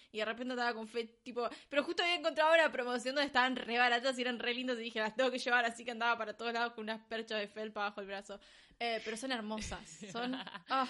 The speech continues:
Speaker 2: De repente estaban, tipo, en tu mano, onda, "Oh, ¿cómo llegó esto aquí?". Esta semana vamos a hablar de algo que es muy pertinente porque yo siento que las perchas fueron como una, una muy buena compra, siento que fueron una muy buena inversión para cuidar la ropa.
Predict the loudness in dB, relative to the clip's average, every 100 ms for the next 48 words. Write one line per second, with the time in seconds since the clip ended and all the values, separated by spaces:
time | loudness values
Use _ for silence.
0 | -4 -6 -4 -2 -2 -4 2 2 2 -2
1 | -4 -4 -4 -6 -4 -4 -6 -6 -6 -4
2 | -6 -6 -10 -10 -10 -10 -10 -14 -16 -18
3 | -18 -20 _ -12 -10 -8 -4 -2 0 0
4 | -2 0 0 0 -4 -8 -8 -8 -6 -6
5 | -8 -8 -8 -10 -12 -10 -8 -6 -6 -6
6 | -8 -8 -10 -10 -10 -10 -8 -12 -10 -10
7 | -10 -12 -14 -14 -12 -10 -10 -10 -10 -8
8 | -8 -10 -8 -10 -10 -10 -12 -12 -12 -12
9 | -12 -10 -8 -6 -8 -8 -6 -4 -6 _
10 | _ _ _ -6 -4 -2 -2 -4 -8 -8
11 | -10 -10 -14 _ _ -6 -4 -4 -8 -10
12 | -12 -14 -14 -12